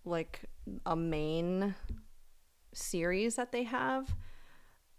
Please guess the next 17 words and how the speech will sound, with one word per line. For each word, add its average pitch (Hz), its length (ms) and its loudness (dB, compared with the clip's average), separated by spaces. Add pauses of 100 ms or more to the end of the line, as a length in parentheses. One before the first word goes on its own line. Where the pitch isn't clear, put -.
Okay, 180 360 0
here 165 260 -4
we 160 140 0
go. 156 420 0
I'm 175 80 -4
just 170 180 -4
gonna 180 160 0
clarify. 165 1160 0 (180)
There's 170 400 2 (280)
eight 190 440 2 (260)
waves. 175 880 2 (760)
So - 140 -2
if 170 100 -4
you 175 80 2
imagine, 170 420 4
like, 160 220 0 (140)
eight 170 400 -2